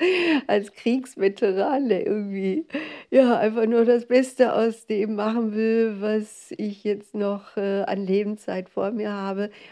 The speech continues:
Und da habe ich nur diesen einen Wunsch, ich will immer besser werden. Ich will immer besser werden. Ich will wirklich für meine Leute alles geben und ich will ihnen helfen, eben aus ihrer mangelnden Handlungsautonomie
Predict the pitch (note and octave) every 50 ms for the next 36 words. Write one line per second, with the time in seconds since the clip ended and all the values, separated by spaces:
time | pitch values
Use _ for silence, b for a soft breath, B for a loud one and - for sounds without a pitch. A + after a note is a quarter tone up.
0 | B B G3+ G3+ G3 F#3+ F3+ F3 F3 F3+ F#3+ F3+ - F3 F3+ F3+ E3+ E3+ E3+ F3
1 | F3 - - E3 D#3+ E3 E3+ D#3+ D#3+ D#3 D3+ D#3 D3+ D3 - - - D#3 - D#3+
2 | D3+ - - C#3+ B2+ B2 - - - - - - - - - - - - - -
3 | _ _ - - G3 D3 - - D#3 C#3+ B2 - - D3 C#3+ E2+ D#2+ - - -
4 | - - - - - - - - - - - - G3+ G3 - - F3+ F3+ F#3 F#3
5 | E3 E3+ F3+ - - F#3 E3+ - - D#3+ E3 E3+ - - - - - F3 E3+ F3
6 | E3+ - - - - - G#3 G3+ G3 G3+ - - F#3+ F#3+ F#3+ F3+ F#3 F#3 F3+ B
7 | B B B B B B B B - F3 F3+ F#3 - - F#3+ F3+ - G3+ G#3 G3+
8 | - - G3 F#3 F#3 F#3 G3 G3+ G3+ F#3+ G3 G3+ G3+ - - G3+ F#3+ F#3 F#3 F#3
9 | - - - F#3 F#3 F3+ F#3 - - - F#3+ F#3 - - F#3+ F#3+ F#3 F#3 F#3+ F#3
10 | F#3 F#3+ B B B B B B B G3 G3+ G3+ A#3 A#3+ A3+ G#3+ G3 G#3 G3 F#3+
11 | G3+ G3 A#3 C4 C#4+ C4 G#3+ F3+ F3 - - - D#3 F3 - - - G#3 G3 G3+
12 | F#3+ F#3+ F#3+ F#3+ G3 G#3 A#3 D4